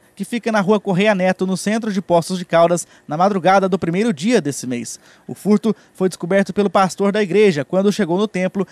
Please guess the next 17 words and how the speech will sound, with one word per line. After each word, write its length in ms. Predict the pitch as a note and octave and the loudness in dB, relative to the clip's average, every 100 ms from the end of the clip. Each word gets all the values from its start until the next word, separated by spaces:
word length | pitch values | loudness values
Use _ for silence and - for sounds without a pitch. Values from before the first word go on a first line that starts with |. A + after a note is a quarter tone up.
| - | -14
e 100 | - | -8
se 140 | F#3 F3+ | -6 -4
deparou 380 | G#3 G#3 G#3 G3+ | 2 4 4 2
com 160 | A3 | 0
uma 120 | A#3+ | 2
das 200 | A#3+ G3+ | 2 0
portas 400 | - F3+ E3 F#3 | 2 0 0 -2
de 100 | E3+ | -4
vidro 340 | E3 F3+ E3+ F3 - | -2 -2 -2 -4 0
arrombadas 760 | E3+ G3+ F3 E3+ F3+ G3 - | 2 2 4 4 4 0 -2
e 80 | G#3 | 0
algumas 340 | G#3 G3 A3 - | 0 0 -2 0
coisas 300 | F#3+ F#3+ F3 | -2 0 -2
estavam 320 | - F#3 F#3 | -2 -2 -2
fora 340 | - A#3 A3+ | 0 4 4
do 120 | F#3 | 4
lugar. 320 | F#3 B2+ A2+ | 0 0 -4